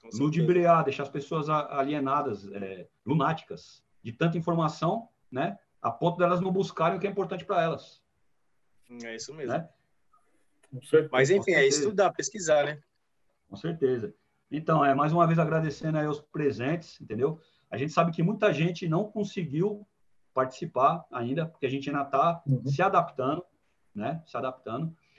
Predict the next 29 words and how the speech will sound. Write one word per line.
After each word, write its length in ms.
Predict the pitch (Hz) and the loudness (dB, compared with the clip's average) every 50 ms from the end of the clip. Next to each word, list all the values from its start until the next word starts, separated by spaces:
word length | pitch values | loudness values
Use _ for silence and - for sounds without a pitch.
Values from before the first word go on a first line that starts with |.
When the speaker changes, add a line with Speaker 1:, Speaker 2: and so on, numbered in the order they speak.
| _ _ _ - | _ _ _ -6
Speaker 2:
A 60 | 107 | -4
gente 80 | 120 | -2
vai 100 | 165 160 - - | -2 -2 0 2
fazer 180 | 170 160 170 | 4 6 6
outros 220 | 175 160 185 170 160 | 4 4 4 2 2
encontros 400 | 170 160 - 160 160 156 - - | 2 2 2 2 2 2 0 -2
como 280 | - 170 165 156 151 151 | -2 0 2 2 4 2
esse, 200 | 147 - - - | 2 0 -4 -4
são 140 | - 143 143 | -4 0 2
oito 260 | 156 190 202 - 196 | 4 4 4 4 4
horas 360 | 151 139 143 151 151 143 120 127 | 4 6 6 6 4 2 2 4
aí. 320 | 123 135 123 117 110 110 | 4 6 6 6 4 2
Speaker 3:
Sim, 80 | 117 123 | 2 0
exato. 420 | 123 - 123 120 - - 127 123 - - _ _ _ _ _ - 131 | 0 2 0 -2 -2 -4 -8 -8 -8 -12 _ _ _ _ _ -12 -10
Speaker 2:
É, 60 | 131 | -6
deixa 240 | - 110 104 - 147 | -4 -4 -2 0 0
eu 40 | 147 | 0
ver 80 | 151 | 0
se 60 | 143 | 2
tem 80 | - 160 | 2 0
mais 120 | 151 143 | 2 2
alguma 260 | 151 139 143 139 135 - | 2 2 2 0 2 4
pergunta 440 | 147 135 120 120 131 139 139 135 | 4 4 4 4 0 -2 -2 -2
aqui. 200 | 123 - - 131 | -4 -4 -2 -2
O 80 | 143 143 | 0 2
Magrão 340 | 143 143 135 135 139 151 156 | 4 2 4 4 2 0 2
tá 140 | 156 156 151 | 2 2 4
lá 140 | 147 147 147 | 4 4 4
no, 520 | 151 143 143 135 135 123 117 107 98 - | 4 4 6 6 6 4 2 -2 -4 -6